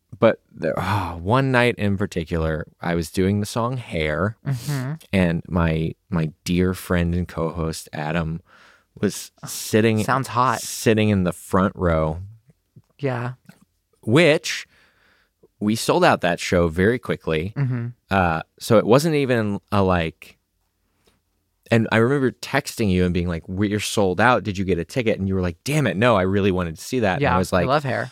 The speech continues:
Speaker 1: "Well, people, people do drop their tickets." And I remember the director of that theater, or, uh, the executive director had said, "We have a couple tickets today,
Speaker 2: Mm-hmm.
Speaker 1: or we have one ticket today." And I said,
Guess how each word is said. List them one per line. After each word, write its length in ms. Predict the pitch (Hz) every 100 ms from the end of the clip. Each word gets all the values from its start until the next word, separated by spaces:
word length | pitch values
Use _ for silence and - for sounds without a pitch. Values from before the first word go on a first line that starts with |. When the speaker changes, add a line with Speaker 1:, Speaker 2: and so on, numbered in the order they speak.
| _
Speaker 1:
"Well, 160 | 104 104
people, 540 | - 127 120 113 104 - _ -
people 240 | 139 135
do 520 | 131 127 120 120 110 107 _ -
drop 240 | 110 98
their 120 | 107
tickets." 580 | 98 147 - 85 - - -
And 100 | 110
I 60 | 107
remember 520 | 110 139 180 104 98 _ _ _ _ _ _ _ _ _ _ _ _
the 300 | 104 113 107
director 360 | 92 110 107 120
of 60 | 101
that 140 | 98
theater, 560 | - 101 101 98 92 -
or, 260 | 101 101 90 -
uh, 240 | 101 92 87
the 120 | 92
executive 400 | 87 95 98 87
director 340 | 90 87 90
had 120 | 87
said, 300 | - 87 82
"We 100 | 101
have 140 | 135 135
a 60 |
couple 220 | 131 131 123
tickets 600 | 135 127 120 - - - -
today, 200 | 131 104
Speaker 2:
Mm-hmm. 80 | 107
Speaker 1:
or 40 |
we 60 | 117
have 100 | 107
one 360 | 92 92 110 104
ticket 340 | - 104 90
today." 560 | - 90 87 85 82 92 _ _ _ -
And 120 | 101
I 80 | 95
said, 260 | - 104